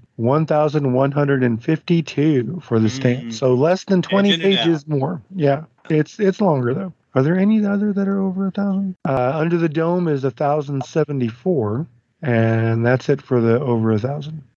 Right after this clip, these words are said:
Speaker 1: And then, of
Speaker 2: Yeah,
Speaker 1: course, if you want
Speaker 2: um,
Speaker 1: to get crazy and count his Dark Tower saga as one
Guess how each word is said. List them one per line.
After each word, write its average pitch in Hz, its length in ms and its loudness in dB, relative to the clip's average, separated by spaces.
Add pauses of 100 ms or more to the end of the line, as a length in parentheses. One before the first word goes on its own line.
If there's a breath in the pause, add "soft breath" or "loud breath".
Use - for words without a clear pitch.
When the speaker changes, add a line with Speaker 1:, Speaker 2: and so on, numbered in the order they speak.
Speaker 1:
And 180 180 4
then, 202 100 4
of 196 80 2
Speaker 2:
Yeah, - 60 -6
Speaker 1:
course, 165 220 2
if 156 160 0
you 165 200 2
want 165 200 2
Speaker 2:
um, 110 40 -18
Speaker 1:
to - 80 -6
get 143 520 0
crazy 143 600 -2
and 127 160 -2
count 131 520 0 (220)
his 127 280 0
Dark 131 300 0
Tower 127 340 2
saga 123 540 0
as 117 340 -2
one 117 600 0